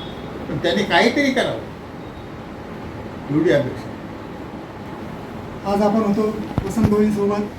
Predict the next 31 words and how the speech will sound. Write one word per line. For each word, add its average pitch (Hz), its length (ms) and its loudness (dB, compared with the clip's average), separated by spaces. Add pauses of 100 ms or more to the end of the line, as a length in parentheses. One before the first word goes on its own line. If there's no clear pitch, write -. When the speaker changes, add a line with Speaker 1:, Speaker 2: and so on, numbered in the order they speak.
(560)
Speaker 2:
हे 190 80 -4
असं 185 200 4
महाकाय 202 460 6
व्यक्तिमत्व, 208 440 4 (680)
आपण 214 140 4
असं 214 140 8
म्हणतो 226 200 10
की 202 120 2
मोठी 196 240 0
माणसं 214 220 6
कधी 214 160 2
स्वतःला 208 280 -2
मोठं 190 180 0
म्हणत 196 220 2
नाही, 180 100 -4 (560)
ती 226 40 8
मुळातच 208 520 4
मोठी 196 180 4
असतात. - 260 0 (500)
आपण 220 180 4
पाहतो 220 240 4
की 220 80 2
बुलढाणा 208 320 4
जिल्ह्यातील 220 420 4 (1300)
मेहकर 202 380 4
तालुक्यातील 208 360 2
एक 208 160 0
ज-, 202 240 -4
जानेफळ 208 300 2
छोटंसं 202 400 0
गाव, 196 140 2